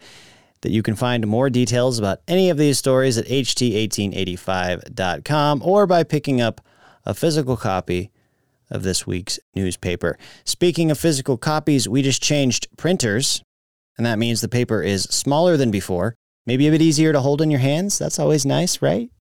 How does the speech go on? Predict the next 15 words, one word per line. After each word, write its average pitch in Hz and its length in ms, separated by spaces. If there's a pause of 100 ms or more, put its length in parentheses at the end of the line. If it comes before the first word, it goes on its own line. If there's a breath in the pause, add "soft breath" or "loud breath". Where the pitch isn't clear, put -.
(420)
Right? 208 200 (840)
Even 170 220
though 170 160
we 151 160
thought 165 300
this 143 160
would 131 120
be 135 200
a 110 120
twelve-page 104 640
paper, 107 560
well, 104 420
we 107 140
thought 92 340
wrong. 117 480